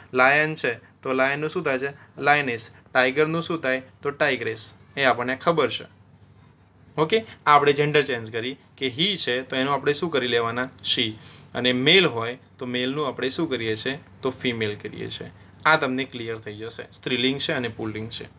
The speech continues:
નપુંસકલિંગમાં જોઈએ કે નપુંસકલિંગમાં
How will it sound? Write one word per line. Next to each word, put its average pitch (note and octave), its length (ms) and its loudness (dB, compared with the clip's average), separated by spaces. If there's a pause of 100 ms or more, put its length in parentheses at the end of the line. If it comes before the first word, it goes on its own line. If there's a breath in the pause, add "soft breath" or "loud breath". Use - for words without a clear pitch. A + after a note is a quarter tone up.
(920 loud breath)
નપુંસકલિંગમાં G3 920 4
જોઈએ F3+ 280 -2 (300 loud breath)
કે C#3 100 -2
નપુંસકલિંગમાં F3+ 880 0